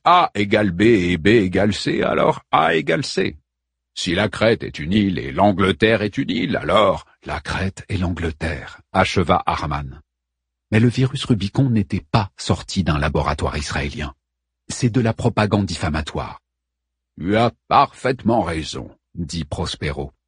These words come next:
Le Rubicon est la seule contribution de la science islamique en deux mille ans d'obscurantisme. Onze milliards de morts, dit Harman d'une voix tremblante. Quatre-vingt-dix-sept pour cent de la population du globe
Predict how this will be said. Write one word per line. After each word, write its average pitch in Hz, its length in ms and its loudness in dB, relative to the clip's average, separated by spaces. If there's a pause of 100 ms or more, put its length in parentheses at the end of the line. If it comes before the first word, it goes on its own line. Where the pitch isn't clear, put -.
(580)
Le 220 200 6
Rubicon 156 920 2
est 139 100 4
la 147 120 2
seule 151 220 0
contribution 139 720 2
de 123 100 4
la 110 120 4
science - 280 0
islamique 117 540 2
en 110 120 4
deux 131 180 4
mille 120 200 0
ans 120 120 0
d'obscurantisme. 98 1080 -4 (1080)
Onze 80 360 -6
milliards 69 540 -8
de 71 80 -8
morts, 71 480 -6 (460)
dit 92 300 2
Harman 92 420 2
d'une 82 160 0
voix 78 160 0
tremblante. 73 600 -6 (600)
Quatre-vingt-dix-sept 95 880 -4
pour - 180 -2
cent 107 160 0
de 95 100 0
la 71 120 -4
population 78 600 -2
du 71 140 -4
globe 82 420 0